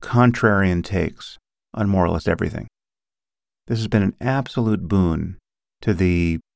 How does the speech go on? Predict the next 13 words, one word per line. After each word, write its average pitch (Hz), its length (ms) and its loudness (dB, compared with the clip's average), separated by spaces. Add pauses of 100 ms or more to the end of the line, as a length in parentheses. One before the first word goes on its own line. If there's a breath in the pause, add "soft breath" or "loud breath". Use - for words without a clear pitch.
(140)
misinformation 107 1200 2
cult - 440 -6 (920)
that 104 100 0
he 101 140 4
has 95 100 2
been 95 140 2
at 85 120 -2
the - 80 -8
center 98 420 0
of - 260 -10 (360)
for 85 460 -4
two - 240 -2
decades, - 600 -4